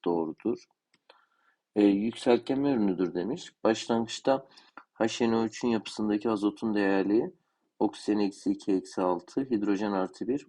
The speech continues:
azot artı beştir. Azot artı beşten artı ikiye indirgenmiştir. Bu durumda N O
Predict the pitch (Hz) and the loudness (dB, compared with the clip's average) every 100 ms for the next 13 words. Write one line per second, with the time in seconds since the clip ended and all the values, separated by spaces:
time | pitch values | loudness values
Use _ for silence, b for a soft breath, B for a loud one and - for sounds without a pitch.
0 | _ - 101 117 120 - 95 - 101 95 | _ -4 0 -2 -2 -4 -4 -6 -2 -2
1 | 87 - 131 - - B B B B B | -2 -6 -8 -8 -14 B B B B B
2 | - 107 127 131 117 113 117 117 117 127 | -6 -2 -2 0 -2 0 0 0 -2 -8
3 | - - 110 101 - 110 - - 117 - | -8 -2 -2 -2 -2 -4 -2 0 0 2
4 | 104 98 98 101 98 98 - - 160 - | 0 0 0 0 0 -4 -6 -4 -4 -4
5 | b b b _ 120 113 101 98 123 - | b b b _ -2 0 0 0 -2 -2
6 | 101 101 113 160 | -2 0 0 -2